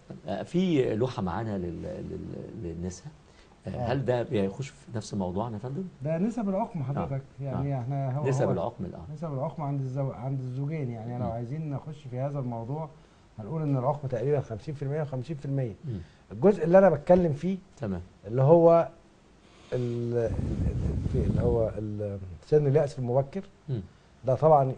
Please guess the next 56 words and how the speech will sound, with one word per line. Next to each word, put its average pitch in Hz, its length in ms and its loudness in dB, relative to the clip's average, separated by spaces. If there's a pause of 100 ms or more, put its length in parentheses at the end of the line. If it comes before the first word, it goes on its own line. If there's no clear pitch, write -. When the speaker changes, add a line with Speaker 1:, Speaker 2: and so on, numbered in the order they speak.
Speaker 2:
يمثل 143 420 4
سبب 135 360 2
من 104 100 -6
اسباب 120 260 -2
العقم، 131 340 -4
Speaker 1:
اللي 117 140 4
Speaker 2:
ولو - 100 4
Speaker 1:
بيجي 139 140 4
Speaker 2:
إنه 131 80 4
Speaker 1:
في 127 60 -2
سن 123 180 0
خمسة 120 300 -2
وعشرين 127 380 -2
و 104 300 -4 (340)
Speaker 2:
خمسة 202 240 -2
وعشرين 165 240 0
وتمانية 185 240 0
وعشرين 175 260 -2
وتمنتاشر 165 520 -2
والله 151 200 -2
Speaker 1:
مم. 180 40 -2
Speaker 2:
شفناه، 175 380 -6
Speaker 1:
آه. 95 200 -2
Speaker 2:
يعني - 40 -6
حضرتك، 135 360 -8
Speaker 1:
مم. - 160 -12
Speaker 2:
آه، 110 460 -8 (1200)
Speaker 1:
ده 135 60 -2
Speaker 2:
و 170 100 8
Speaker 1:
البنات 160 520 8
يلحقوا 120 260 -2
يتجوزوا 107 340 -2
بسرعه 110 280 -6
بقى 110 200 -6
واهاليهم 101 300 -4
Speaker 2:
جميل 151 120 2
Speaker 1:
يتجوزوهم 135 240 2
Speaker 2:
حضرتك. 123 200 -2
Speaker 1:
بسرعه. 117 140 -2
Speaker 2:
وبعدين 151 300 0
هو، 151 360 0
آه، 117 320 -2
Speaker 1:
آه. - 20 -2
Speaker 2:
ب-، - 480 -12
ب-، - 20 -8
آه، - 140 -2
طبعا 214 260 -2
واحده 175 280 -2
مخطو-، 131 200 -8
انا 135 140 -2
Speaker 1:
آه. - 20 -2
Speaker 2:
اللي 127 120 -2
كان 127 140 -6
عندي 175 260 -4
واحده 170 260 -6
مخطوبه. 180 400 -8